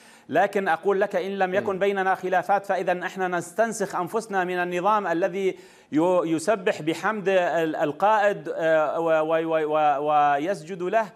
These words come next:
Speaker 1: آه، ولا هناك، وليس هناك رأي سوى رأيه. إن لم، فاختلافنا هذا هو ظاهرة صحية يا أستاذ عمار، وليس ظاهرة سلبية.
Speaker 2: مم.
Speaker 1: نعم، أعود إلى
Speaker 2: طيب.
Speaker 1: سؤالك أستاذ مهند.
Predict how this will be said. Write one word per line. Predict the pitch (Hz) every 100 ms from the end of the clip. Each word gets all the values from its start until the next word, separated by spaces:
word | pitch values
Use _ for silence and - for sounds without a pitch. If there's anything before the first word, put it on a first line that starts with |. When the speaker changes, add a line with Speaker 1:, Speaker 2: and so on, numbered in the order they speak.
| - _ - _
Speaker 1:
آه، | 160 165 165
ولا | 160 180 202 202 196 175
هناك، | 196 214 208 175
وليس | 175 202 202
هناك | 185 202 208 190
رأي | 208 202 185
سوى | 202 202 185
رأيه. | 196 196 165 151 147 220
إن |
لم، | 214 208 180
فاختلافنا | - 185 180 165 170 - 185 233 226 214 190 202
هذا | 196 190
هو | 170 185 175
ظاهرة | 175 170 160
صحية | 143 - 170
يا | 135 120
أستاذ | 110 101 92
عمار، | 95 92 85 -
وليس | 135 156 143
ظاهرة | 139 131 123 104
سلبية. | 98 87 85 78 _ _ _ -
Speaker 2:
مم. | 110 92 82 _ -
Speaker 1:
نعم، | 165 120 107
أعود | 156 202 247
إلى | 233 208
Speaker 2:
طيب. | 160
Speaker 1:
سؤالك | 202 185
أستاذ | 165 165 160
مهند. | 156 143 135 135